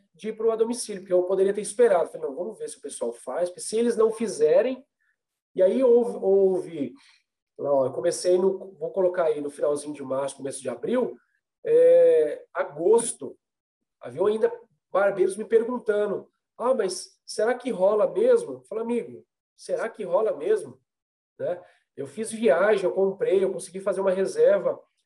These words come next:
ainda melhor, é, no momento de pandemia, e é, havendo pessoas que estavam pensando. Então, eu poderia muito bem ter me fechado, né, em relação a não, é, tem que ver, né, porque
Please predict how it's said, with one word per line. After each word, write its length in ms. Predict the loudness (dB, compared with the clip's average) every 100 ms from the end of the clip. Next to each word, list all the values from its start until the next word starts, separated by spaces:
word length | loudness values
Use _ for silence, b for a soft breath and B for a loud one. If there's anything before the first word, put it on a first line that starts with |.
| _
ainda 340 | -8 -4 -2
melhor, 560 | -2 -2 0 2 2 -2 -12 _ -6
é, 180 | -4 -4
no 100 | -4
momento 300 | -2 -2 -4
de 120 | -10
pandemia, 800 | -4 -4 -4 -8 -4 -4 -4 -8 _
e 100 | -6
é, 160 | -4 -4
havendo 400 | -4 -6 -6 -8
pessoas 460 | -4 -4 -4 -8 -8
que 60 |
estavam 300 | -10 -10 -8
pensando. 800 | -2 0 0 -2 0 2 0 -10 _ _ _ _
Então, 160 | -2
eu 60 | -2
poderia 420 | -2 0 2 2
muito 300 | 2 -4 -8
bem 420 | -2 -2 -2 -8 -16 _ _
ter 80 | -10
me 80 | -10
fechado, 760 | -4 -4 -2 -4 -4 -6 -14 _ _ _
né, 160 | -12 -10
em 60 |
relação 340 | -6 -6 -2 -2
a 60 |
não, 500 | 2 4 4 2 -4 b _ _
é, 180 | -6 -6
tem 140 | -8
que 140 | -16
ver, 420 | -16 -8 0 2 4
né, 140 | 2
porque 520 | 0 -6 -4 -4 -4